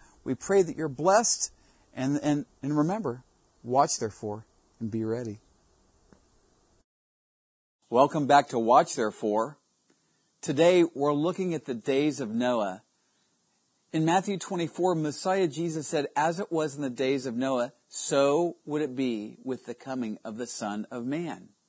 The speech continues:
And we looked at Noah's day in Genesis chapter six and saw there was a population explosion. There was violence and corruption and evil and wickedness that permeated society. And the people,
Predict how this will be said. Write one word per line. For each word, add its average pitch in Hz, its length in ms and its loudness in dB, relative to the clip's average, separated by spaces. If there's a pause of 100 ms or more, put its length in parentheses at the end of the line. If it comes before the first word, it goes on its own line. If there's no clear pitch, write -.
(640)
And 196 160 4
we 202 100 8
looked 233 260 6
at 202 160 6 (380)
Noah's 165 480 4
day 120 220 4
in 123 100 0
Genesis 151 460 0
chapter 156 340 0
six - 560 -4 (120)
and 143 180 -2
saw 156 240 4
there 151 120 4
was 143 120 -2
a 147 80 -4
population 170 760 -2
explosion. 107 760 -8 (560)
There 165 200 4
was 160 200 2
violence 135 840 2
and 139 180 -4
corruption 147 800 -2
and 131 260 -6 (100)
evil 165 520 -2
and 139 260 -2
wickedness 143 580 -4
that 113 300 -8
permeated 123 880 -2 (300)
society. 139 840 0 (560)
And 214 120 6
the 190 80 4
people, 208 520 4